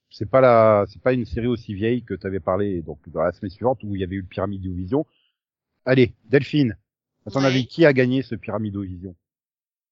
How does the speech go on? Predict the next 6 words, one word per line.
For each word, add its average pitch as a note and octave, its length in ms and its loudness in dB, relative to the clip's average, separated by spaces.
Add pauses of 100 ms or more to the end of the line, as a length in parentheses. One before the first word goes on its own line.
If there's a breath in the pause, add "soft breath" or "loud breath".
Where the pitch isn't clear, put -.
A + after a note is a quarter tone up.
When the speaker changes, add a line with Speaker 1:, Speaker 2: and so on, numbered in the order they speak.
(260)
Speaker 2:
Euh, F3 1300 -10
bah F#3 200 2
Max, A#3+ 460 2
non ? A3 240 -10 (600)
Speaker 1:
Ah A#2+ 260 -2 (140)
non. A#2+ 240 -6